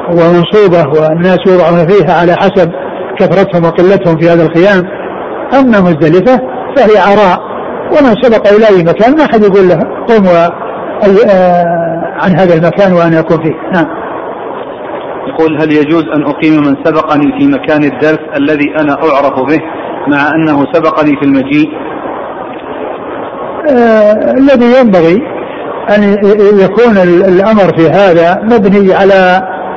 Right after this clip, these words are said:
Speaker 1: ال-، ال-، ال-، ال-، ال-، التصافي والتآلف، وإذا كان إنسان اعتاد أنه يعني يكون في مكان معين والناس عرفوه وأنه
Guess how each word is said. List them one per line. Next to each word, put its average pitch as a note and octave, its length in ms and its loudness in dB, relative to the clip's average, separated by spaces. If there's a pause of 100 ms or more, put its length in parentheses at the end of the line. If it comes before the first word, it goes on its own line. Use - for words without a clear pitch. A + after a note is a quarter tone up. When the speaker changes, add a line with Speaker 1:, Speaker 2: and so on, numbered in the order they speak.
(120)
Speaker 1:
ال-، F#3+ 200 4
ال-، G3 180 4
ال-، F#3 260 4
ال-، F3+ 400 2
ال-، F3 600 2 (280)
التصافي F#3 680 2
والتآلف، F#3 640 2 (460)
وإذا C4 300 4
كان F#3 380 0 (360)
إنسان G#3 540 2 (480)
اعتاد G3 480 2
أنه F#3 300 2
يعني F3+ 220 2
يكون F3+ 280 0
في F3+ 120 2
مكان F#3 320 2
معين F3+ 580 2
والناس F3 380 2
عرفوه F#3 520 2 (540)
وأنه F#3 580 2